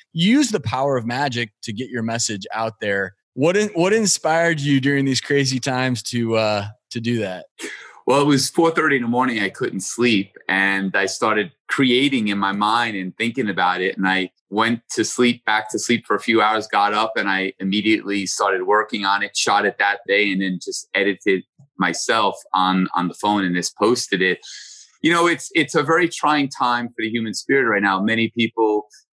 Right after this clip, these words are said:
Speaker 2: you know, have despair, um, are pessimistic, and, you know, understanding what they're going through, like we all are. But, you know, the human spirit is resilient.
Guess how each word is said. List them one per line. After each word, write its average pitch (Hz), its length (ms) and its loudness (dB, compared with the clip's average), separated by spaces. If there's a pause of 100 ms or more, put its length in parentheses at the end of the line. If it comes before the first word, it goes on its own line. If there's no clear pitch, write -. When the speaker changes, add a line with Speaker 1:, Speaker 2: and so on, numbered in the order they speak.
(100)
Speaker 2:
you 107 140 0
know, 104 160 2
have 98 200 -2
despair, 107 880 0 (120)
um, 90 640 -2 (100)
are 92 320 0 (140)
pessimistic, 104 920 0 (160)
and, 110 400 0 (300)
you - 80 2
know, 135 80 4
understanding 127 920 0
what 110 280 2
they're 107 120 0
going 127 340 2
through, 104 340 -2 (220)
like 117 200 -2
we 117 120 0
all 147 320 4
are. 90 360 -8
But, 113 280 0 (240)
you 143 100 2
know, 139 80 2
the 131 140 2
human 165 400 -2
spirit 139 400 0
is 113 120 -8
resilient. 110 640 -4